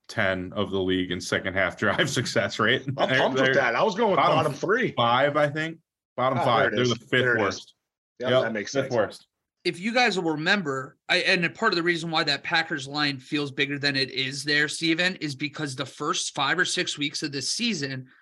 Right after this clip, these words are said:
Speaker 3: I kept coming on here and talking about how the Titans haven't scored in the second half. No
Speaker 2: That's right.
Speaker 3: defense.
Speaker 2: Like,
Speaker 3: They
Speaker 2: seven
Speaker 3: were
Speaker 2: points in, like, a six-week span or some shit like
Speaker 3: Yes.
Speaker 2: that.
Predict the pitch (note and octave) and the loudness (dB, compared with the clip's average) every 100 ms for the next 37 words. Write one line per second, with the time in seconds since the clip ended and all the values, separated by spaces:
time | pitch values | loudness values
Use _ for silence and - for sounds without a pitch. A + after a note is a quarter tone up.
0 | - D#3 D#3+ - C4+ - - F3 E3 E3 | -4 -2 -2 -2 -2 0 -4 -2 0 0
1 | E3+ D3+ C3 - D#3 D#3 C3+ D3+ C#3 - | 0 -2 -2 -4 -6 -4 -2 0 -2 -4
2 | E3+ E3 C3+ - _ _ - F#3 G3+ F3 | -4 -2 -6 -12 _ _ 0 2 2 -2
3 | - - - F3+ F#3 E3+ C3 - - D#3 | -4 -4 0 4 4 4 0 -8 -10 -8
4 | C#3+ C#3+ C3 A2 A#2 A2+ - - D#3 F3 | -2 -2 -4 -6 -8 -10 -20 -14 -2 2
5 | G#3 E3 F3 F3+ F3 - - - G#2 F#3 | 2 2 2 0 0 -6 -10 -12 -2 2
6 | A3 C#3+ D3+ F3+ D#3 C#3+ D3 C#3+ C3+ B2 | 4 4 2 2 2 0 -2 -2 -4 -4
7 | A#2+ G#2+ - _ - - D3 C#3 C#3 C3 | -4 -6 -6 _ -10 -6 -4 -4 -6 -6
8 | - B2+ B2+ C#3+ C#3+ D3 G3 F#3+ D3 D3 | -8 -6 -4 -4 -2 2 4 2 0 -2
9 | D3+ D3+ | 0 0